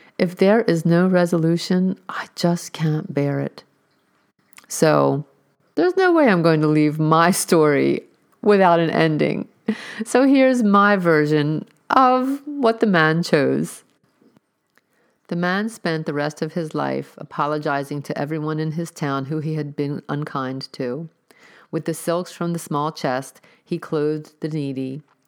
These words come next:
With the jewels, he fed the hungry. He planted a tree every month so that his wife would never again need to brave the cold for firewood. And each day, he spooned a little broth from his soup into a bowl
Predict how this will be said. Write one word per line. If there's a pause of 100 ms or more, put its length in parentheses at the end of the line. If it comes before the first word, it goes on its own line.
(120)
With
the
jewels,
he
fed
the
hungry. (720)
He
planted
a
tree
every
month
so
that
his
wife
would
never
again
need
to
brave
the
cold
for
firewood. (680)
And
each
day, (220)
he
spooned
a
little
broth
from
his
soup
into
a
bowl